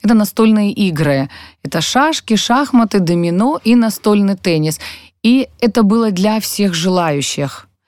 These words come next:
Любой желающий, который прогуливался, мог подойти, сесть, сыграть и, э, принять участие в этих играх. Потому что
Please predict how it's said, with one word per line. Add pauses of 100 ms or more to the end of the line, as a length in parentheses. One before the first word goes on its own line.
(340)
Любой
желающий,
который
прогуливался,
мог
подойти, (200)
сесть,
сыграть (540)
и,
э,
принять
участие (240)
в
этих
играх. (360)
Потому
что